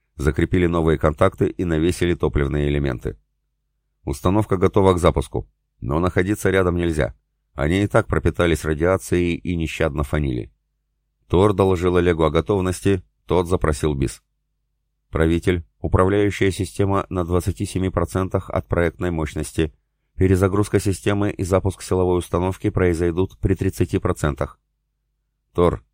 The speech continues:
силовая установка перезапустится автоматически. Закрывай всё и уходи». «Понял. А энергия на первичный импульс есть?» Олег переадресовал вопрос БИС.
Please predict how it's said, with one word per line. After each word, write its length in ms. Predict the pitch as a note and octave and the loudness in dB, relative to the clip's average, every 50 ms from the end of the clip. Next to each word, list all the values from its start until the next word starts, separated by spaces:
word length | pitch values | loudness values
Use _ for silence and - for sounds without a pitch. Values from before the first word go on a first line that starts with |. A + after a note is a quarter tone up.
| _ | _
силовая 480 | - - - D#2 D#2 E2+ F2 F#2 F#2+ F#2+ | -16 -8 -4 -2 0 0 2 2 2 2
установка 500 | F#2 - - F#2 F2+ G2 F#2+ - - E2+ | 0 0 -2 -2 0 0 -2 -2 -2 -2
перезапустится 720 | - F2+ E2+ E2 E2+ - - G2 - - F2 - - E2 | 0 0 0 0 -2 -2 -2 -2 -4 -4 -6 -2 -2 -2
автоматически. 800 | D#2+ - - E2+ F2 F2 - F2+ D#2 - D#2 - - - A#1+ - _ _ _ _ | -2 0 -2 -2 -2 -2 -4 -4 -6 -4 -6 -6 -4 -6 -6 -6 _ _ _ _
Закрывай 480 | - C2+ D#2+ F2 - F#2 F#2 F#2+ F#2 F2 | -8 -2 -2 -2 0 0 0 2 2 0
всё 280 | - - - G2 G2 F2 | 0 0 -2 0 0 0
и 140 | D#2+ E2 | 0 0
уходи». 440 | E2 E2 D2+ - E2+ D#2 D#2 C2 - _ _ _ _ _ _ _ _ _ _ _ _ - | -2 0 2 0 0 2 0 0 -2 _ _ _ _ _ _ _ _ _ _ _ _ -2
«Понял. 400 | - D#2 D#2+ E2+ F2+ F2+ F2 - _ _ _ _ _ _ _ _ _ - | 0 2 2 2 2 -2 -2 -6 _ _ _ _ _ _ _ _ _ -10
А 200 | - B1 C2+ D2 | -6 -4 -2 -2
энергия 400 | D2 D#2+ F2+ F2+ F2 F2+ F#2 F2 | 0 0 0 0 2 2 2 2
на 80 | F2 D#2+ | 2 2
первичный 500 | - F2+ F2+ F#2 E2+ - - F2+ F2+ F2+ | 0 0 0 -4 -4 -4 -4 -2 -2 -2
импульс 280 | E2+ D#2 F2 E2 - | -2 -2 -4 -4 -2
есть?» 340 | - G2 G#2+ G#2 - - _ _ _ _ _ _ _ _ _ _ _ _ - | -2 -2 -2 -2 -4 -16 _ _ _ _ _ _ _ _ _ _ _ _ -10
Олег 360 | - B1+ C2+ D#2+ F#2+ - - | -4 0 2 2 2 2 0
переадресовал 720 | - G2+ G2 G2 E2+ F2 D#2+ - - F2 F2+ F2+ F2+ F2 | -2 2 2 2 2 2 -2 0 0 0 2 2 2 2
вопрос 340 | E2+ E2 - F2 F2 E2 D#2 | 2 0 0 0 -2 -2 0
БИС. 260 | D2 C2+ - - | -2 -2 -2 -4